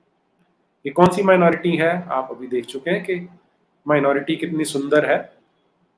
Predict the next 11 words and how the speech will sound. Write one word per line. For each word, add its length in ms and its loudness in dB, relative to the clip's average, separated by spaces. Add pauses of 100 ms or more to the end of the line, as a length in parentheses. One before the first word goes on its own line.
(680)
ये 100 2
उसका 220 4
example 540 2
है 120 -2
कि 120 -8
minority 720 0
बेचारी 380 0
दबी 260 -2
कुचली 400 -6
हुई 300 -8
है, 140 -10